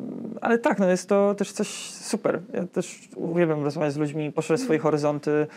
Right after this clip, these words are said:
Speaker 1: e, m, wchodzić w kolaboracje, co nie jest też czasami dla mnie proste, e, ale też na przykład, no, w teatrze się tego bardzo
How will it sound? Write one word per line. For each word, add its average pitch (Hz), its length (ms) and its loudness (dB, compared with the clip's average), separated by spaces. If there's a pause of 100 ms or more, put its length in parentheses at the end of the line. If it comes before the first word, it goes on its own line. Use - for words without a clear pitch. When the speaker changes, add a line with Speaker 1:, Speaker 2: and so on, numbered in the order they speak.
(440)
Speaker 1:
e, 151 880 4 (580)
m, 160 240 0
wchodzić 170 320 2
w - 40 -12
kolaboracje, 151 880 2
co 170 120 -2
nie 160 100 2
jest 151 200 -2 (160)
też 160 160 -6
czasami 156 280 -2
dla 147 80 0
mnie 147 120 -4
proste, 220 520 2 (460)
e, 156 520 2
ale 170 240 4
też - 520 -6
na - 140 -8
przykład, - 220 -2
no, 165 80 0
w - 40 -4
teatrze - 380 0
się 143 60 -6
tego 143 220 0
bardzo 135 520 0